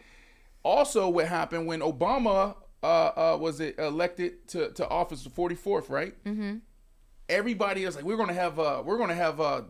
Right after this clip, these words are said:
Speaker 1: you know, this is Andre Johnson. This is, uh, you know,
Speaker 2: Mm-hmm.
Speaker 1: I think maybe D-Hop may have been there," and then Dwayne Brown, all these guys got together and like, "Yo, let's have a barbecue. Let's celebrate right after practice. Something simple. Let's just all stick around."
Speaker 2: Mm-hmm.
Speaker 1: Mc-, Mc-, uh, McNair, <laughs> excuse me,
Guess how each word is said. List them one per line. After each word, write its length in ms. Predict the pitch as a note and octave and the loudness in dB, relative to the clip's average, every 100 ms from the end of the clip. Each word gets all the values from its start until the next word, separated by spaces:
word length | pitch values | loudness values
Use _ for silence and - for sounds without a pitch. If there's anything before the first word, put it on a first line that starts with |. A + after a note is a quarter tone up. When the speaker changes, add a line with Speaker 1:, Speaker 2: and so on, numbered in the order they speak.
| B2+ | -10
Speaker 1:
you 80 | C3+ | -6
know, 120 | A#2+ | -4
this 180 | D3+ D3+ | -4 -6
is 100 | B2+ | -6
Andre 380 | D#3 D3+ C3+ | -4 -4 -6
Johnson. 560 | B2+ G3+ G#3+ G3+ G3+ F#3 | -2 0 0 -2 -8 -6
This 160 | D#3 C#3 | -8 -8
is, 280 | A#2+ - - | -12 -12 -10
uh, 40 | G3 | -4
you 80 | G#3 | -2
know, 80 | A3+ | -2
Speaker 2:
Mm-hmm. 220 | G3+ G#3 | -2 -6
Speaker 1:
I 60 | |
think 160 | - C3+ | -8 -8
maybe 240 | D3 C#3 | -8 -10
D-Hop 420 | A#2+ F#3 F#3+ F3+ B2+ | -12 -10 -8 -8 -6
may 240 | D3 G#3+ | -4 0
have 160 | A3 F3 | 0 0
been 180 | G#3+ | -6
there," 280 | G#3+ G#3+ G#3 | -4 -4 -4
and 100 | F#3 | -6
then 100 | D3+ | -6
Dwayne 340 | B2+ D3 F3+ D#3+ | -6 -6 -8 -6
Brown, 220 | F#3 F#3 | -4 -2
all 180 | D#3 F#3 | -2 -4
these 140 | F3 | -6
guys 260 | D3 G3+ E3+ | -2 -2 -2
got 140 | E3+ | -4
together 300 | D#3+ D3 G#3 F3+ | -4 -4 -2 -4
and 80 | |
like, 160 | D#3+ C3+ - - | -8 -12 -18 -20
"Yo, 380 | C3 G3+ F#3 G2+ - - - - - | -2 2 2 -2 -12 -18 -20 -20 -4
let's 180 | D3 F3 | -2 0
have 140 | F#3+ | 0
a 60 | F3 | 2
barbecue. 520 | F3 F3+ F3 F3 F#3 | 4 4 2 -4 -4
Let's 180 | F3 E3 | -4 -2
celebrate 400 | F3+ F3 E3 F3 | -2 0 -2 -2
right 100 | E3+ E3+ | 0 -2
after 180 | - D3 | -4 -4
practice. 360 | G3 C3+ D3 | -4 -2 -6
Something 200 | G3+ C#3+ | -6 -8
simple. 340 | - F#3+ E3+ A#2+ | -8 -10 -10 -10
Let's 140 | C3+ | -10
just 120 | C#3+ | -6
all 140 | D#3+ D#3+ | -2 -2
stick 220 | D#3+ E3 | -4 -10
around." 380 | D3+ E3+ D3+ A2 | -4 -4 -4 -6
Speaker 2:
Mm-hmm. 320 | G3+ G#3+ G3+ A3 - - - _ - - | -6 -4 -4 -8 -14 -20 -20 _ -20 -10
Speaker 1:
Mc-, 200 | E3 E3 | -6 -6
Mc-, 300 | E3 G3+ G3 - | -4 -4 -4 0
uh, 220 | D#3+ C3 | 0 0
McNair, 600 | C#3+ D#3+ D#3 A3 G3+ D3 | -6 -8 -4 -2 -2 -2
<laughs> 220 | C3 - | -6 -10
excuse 140 | C3 | -10
me, 240 | B2 C#3 | -8 -8